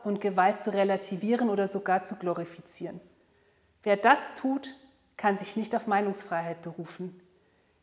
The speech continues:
Die eigene Freiheit endet dort, wo Würde und Unversehrtheit anderer betroffen sind.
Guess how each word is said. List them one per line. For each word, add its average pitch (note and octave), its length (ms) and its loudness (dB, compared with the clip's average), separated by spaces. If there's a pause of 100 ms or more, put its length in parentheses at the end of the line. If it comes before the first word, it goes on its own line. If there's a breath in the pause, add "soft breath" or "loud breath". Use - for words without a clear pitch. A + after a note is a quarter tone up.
Die - 100 -6
eigene C#4+ 380 4
Freiheit G#3 560 0
endet F#3 340 -2
dort, G3 380 0 (640)
wo F3 180 -2
Würde C#4 480 2 (400)
und G3 140 -2
Unversehrtheit G#3+ 920 2
anderer G3 340 0
betroffen F3+ 480 -6
sind. D3+ 380 -12